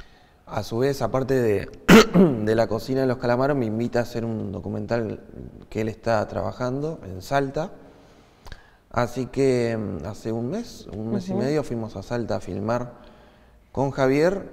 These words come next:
Speaker 1: estuvimos cuatro o cinco días con Javier, recorrimos toda la provincia y después Javier se fue a Buenos Aires y nosotros nos quedamos tres días más filmando para su documental.
Speaker 2: Ujú.
Speaker 1: Así que sí, la idea es después de, de este documental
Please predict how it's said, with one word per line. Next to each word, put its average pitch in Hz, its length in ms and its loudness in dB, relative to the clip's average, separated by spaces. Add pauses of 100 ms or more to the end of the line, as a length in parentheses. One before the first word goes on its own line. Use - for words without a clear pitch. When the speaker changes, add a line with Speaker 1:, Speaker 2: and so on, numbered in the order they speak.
(140)
Speaker 1:
estuvimos 113 340 -4
cuatro 117 280 -4
o - 20 -6
cinco 117 260 -2
días 117 160 2
con 110 160 -8
Javier, 127 400 0 (720)
recorrimos 110 480 -2
toda 117 160 0
la 120 80 4
provincia 156 840 -2
y 143 260 2
después 113 720 -4
Javier 117 280 0
se 123 140 -8
fue 131 200 -2
a - 20 2
Buenos 123 320 -2
Aires 147 320 -2
y 120 60 -4
nosotros 110 360 -4
nos 104 140 -10
quedamos 107 300 -6
tres 110 180 -4
días 107 200 -6
más 120 300 -4 (600)
filmando 117 440 2
para 107 140 0
su 113 140 -6
documental. 104 520 -2
Speaker 2:
Ujú. 71 80 -10 (920)
Speaker 1:
Así 123 380 2
que 127 440 6
sí, 131 180 -2
la 113 100 2
idea 123 220 4
es 123 80 0
después 127 360 -2
de, 107 440 0
de 90 200 -2
este 117 180 -6
documental 120 760 -2